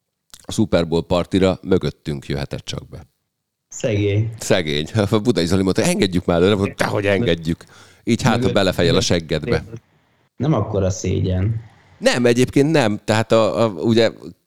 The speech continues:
Speaker 1: tökre sajnálni lehet a fickót, mert voltak nagyon-nagyon jó meccse, és voltak nagyon jó időszakai,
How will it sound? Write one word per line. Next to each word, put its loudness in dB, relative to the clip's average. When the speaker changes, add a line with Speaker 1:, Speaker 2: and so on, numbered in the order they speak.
Speaker 1:
tökre 2
sajnálni 0
lehet 0
a -8
fickót, -2
mert 2
voltak 0
nagyon-nagyon -4
jó -10
meccse, -12
és -8
voltak -4
nagyon 2
jó 0
időszakai, -4